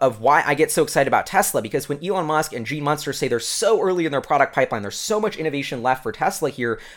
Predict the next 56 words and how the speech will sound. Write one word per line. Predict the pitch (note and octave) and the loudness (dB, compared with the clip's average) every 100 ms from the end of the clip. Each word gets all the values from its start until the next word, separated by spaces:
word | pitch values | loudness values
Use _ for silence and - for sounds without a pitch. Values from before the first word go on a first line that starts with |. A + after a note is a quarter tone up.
| - | -4
um, | C#3 C3 | -4 -2
you | C3+ | -2
know, | C#3 B2+ - - | 0 0 -4 -10
you | D3 | -6
c-, | - | -4
it's | D3+ | -6
really | B2 G#3 A3+ | -2 0 0
easy | F3+ E3+ E3+ | -6 -6 -4
to | C3+ | -2
sort | E3 | 0
of | D3 | 0
extrapolate | A#2+ - - C3+ F3+ D#3 C3+ A#2+ G#2+ | 0 -4 -2 0 0 0 -2 -4 -4
why | G#2 E3 F3+ D#3 | 0 2 4 4
this | B2+ - | 2 -2
company | E3 D#3+ D3 | -2 -2 -4
could | C3 | -4
get | B2 - | -4 -2
so | - D#3 | 0 2
much | C3+ - | 0 0
bigger, | E3+ G3 D3 | 2 4 2
and | B2 | 0
we | C3+ | -2
could | C#3+ - - - | -4 -8 -14 -20
s-, | - - | -16 -8
see | - D#3+ | -2 2
them, | D3 A#2+ - | 2 0 -6
you | C3 | -2
know, | B2+ | -2
easily | E3+ F#3 E3 D3 C3 | -2 -2 0 -2 0
on | C3 | -2
a | |
path | B2+ D3+ C#3+ | 0 0 0
to | B2+ | -4
a | |
hundred | - D3+ B2 | -4 -2 2
billion | C#3+ C3+ A#2 | 2 2 2
plus | C#3+ C3+ | 2 2
in | A2+ | 4
revenue, | F3 G3 B2 | 4 4 0
because | G#2 A2+ C#3 - - - | -2 0 0 -2 -12 -8
if | D3 | -6
you | F3+ G#3 | -4 -4
take | F3+ F3+ | -2 -2
what | C#3+ D3+ | 2 2
they've | D#3 D3 | 2 2
done | D3 C#3+ | 0 0
to | C3+ | -2
the | |
Model | A#2+ A2 - | 0 0 4
S, | C#3+ A#2 | 4 4
the | - | -2
Model | A2+ A2 | -4 0
X, | E3 D3 - | 2 0 -2
the | B2 | -4
Model | A#2+ A2 | -2 -2
three, | - A3+ G3+ B2 | -4 -4 -4 -6